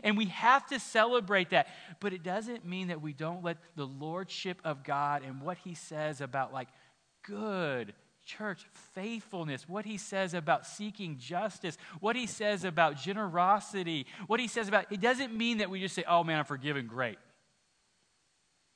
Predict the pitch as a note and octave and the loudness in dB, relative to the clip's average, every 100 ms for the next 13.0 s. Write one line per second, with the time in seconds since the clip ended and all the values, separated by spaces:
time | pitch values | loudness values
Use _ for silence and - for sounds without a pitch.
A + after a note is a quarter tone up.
0 | _ _ _ _ _ _ _ D#3+ E3+ F3 | _ _ _ _ _ _ _ -14 -12 -10
1 | F#3 - G3 D#3+ D#3 D3+ D3+ C#3+ - C#3+ | -10 -12 -12 -12 -10 -8 -8 -8 -12 -14
2 | - D3 D3 B2+ B2 C#3 D3 - C3+ _ | -14 -12 -10 -10 -14 -14 -16 -14 -16 _
3 | C3+ D#3 D3 B2 C3+ D#3 E3+ D#3 - C3+ | -14 -10 -10 -10 -12 -14 -18 -18 -18 -18
4 | A#2 A#2 B2 C3+ A#2+ A2 A2 - A#2+ B2+ | -16 -16 -14 -12 -14 -18 -20 -20 -20 -18
5 | C3+ - - C3+ C#3 C3+ B2+ B2 _ A2 | -18 -20 -20 -18 -16 -16 -18 -20 _ -20
6 | G#2 B2 D3+ C#3 G2+ A#2 A2+ _ _ _ | -20 -18 -16 -16 -18 -20 -20 _ _ _
7 | _ _ _ _ _ _ _ _ _ _ | _ _ _ _ _ _ _ _ _ _
8 | _ _ _ _ _ _ _ C#3+ C#3+ E3 | _ _ _ _ _ _ _ -12 -10 -12
9 | - C#3+ - D3 D#3+ B2+ C#3 D#3 B2 G#2+ | -12 -18 -16 -12 -12 -12 -12 -12 -14 -18
10 | _ - E3 G3+ - F2+ - G3 B2+ D#3 | _ -18 -16 -16 -18 -20 -20 -18 -14 -12
11 | F3 C3+ C3+ C#3+ D#3 - D3 D3 - A2+ | -12 -16 -14 -12 -12 -12 -16 -18 -16 -16
12 | A2 G#2 A2 C#3+ F3+ - G#2 G2+ G2 | -14 -16 -16 -16 -14 -16 -18 -20 -20